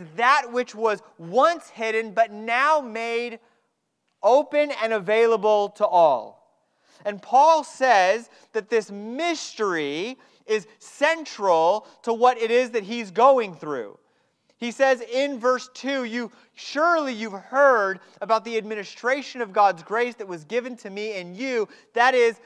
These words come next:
the mystery made known to me by revelation." Paul has the mystery, something that was sort of hidden, is now not hidden.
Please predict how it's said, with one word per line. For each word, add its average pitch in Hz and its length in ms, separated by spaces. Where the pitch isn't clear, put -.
the 196 120
mystery 196 1120
made 214 320
known 254 640
to 220 200
me 226 500
by 202 160
revelation." 196 880
Paul 294 380
has 254 500
the 214 120
mystery, 226 800
something 262 400
that 240 140
was 208 180
sort 262 320
of 214 80
hidden, 262 480
is 220 220
now 262 320
not 269 400
hidden. 185 340